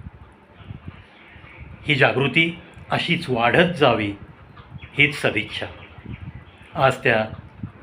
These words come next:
चिवताईंनी जी विनंती केली आहे, तीच तिच्या वतीने मी तुम्हा सर्वांनाही करतो.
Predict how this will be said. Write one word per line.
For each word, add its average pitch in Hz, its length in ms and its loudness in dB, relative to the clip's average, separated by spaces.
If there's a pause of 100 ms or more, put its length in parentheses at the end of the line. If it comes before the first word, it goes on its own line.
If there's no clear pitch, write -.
(120)
चिवताईंनी 160 540 4
जी 143 80 4
विनंती 135 380 2
केली 120 280 -2
आहे, 95 240 -12 (720)
तीच 175 260 2
तिच्या 139 200 2
वतीने 123 320 2
मी 113 260 -2 (180)
तुम्हा 120 180 -4
सर्वांनाही 120 520 0
करतो. 131 300 -2